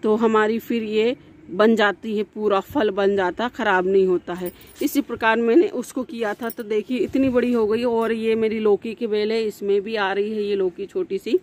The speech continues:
तो चलिए दोस्तों, टॉपिक पे आ जाते हैं हम। और ये सेम बलर है मेरी, ये देखिए इसमें भी फूल आ रहे हैं और ये सेम बलर लगी हुई है। और एक बेल ये है, ये बढ़ गई है।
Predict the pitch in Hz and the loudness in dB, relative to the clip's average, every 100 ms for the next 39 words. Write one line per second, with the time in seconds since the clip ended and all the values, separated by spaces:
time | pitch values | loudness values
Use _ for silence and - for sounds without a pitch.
0 | - - _ - - - _ 370 320 302 | -4 -20 _ -20 -20 -20 _ 0 4 4
1 | 302 285 247 - 262 311 - _ _ 240 | 4 4 2 0 0 0 -4 _ _ -6
2 | 226 254 - 262 214 214 214 214 233 240 | -4 -8 -4 2 2 2 0 0 2 2
3 | 220 226 381 - - - - 208 214 214 | 2 2 2 -2 -20 -14 -2 2 2 2
4 | 226 240 240 254 254 254 247 247 254 254 | 4 2 2 0 0 0 0 0 0 0
5 | 247 247 247 233 226 226 247 - 233 220 | 0 0 2 2 2 0 -4 0 0 0
6 | 233 - 220 214 185 185 208 226 214 208 | -2 -4 -4 -2 -2 0 2 2 2 0
7 | 202 202 214 202 202 202 202 185 180 208 | -4 -4 -4 -4 -2 0 2 0 -2 -4
8 | 202 196 214 - - - - 180 185 - | -2 0 0 -2 -14 -20 -8 0 2 4
9 | 220 190 190 214 208 220 233 233 226 226 | 4 4 4 4 4 0 0 0 0 -2
10 | 226 202 254 240 233 226 240 | -2 -2 -2 -2 -2 0 0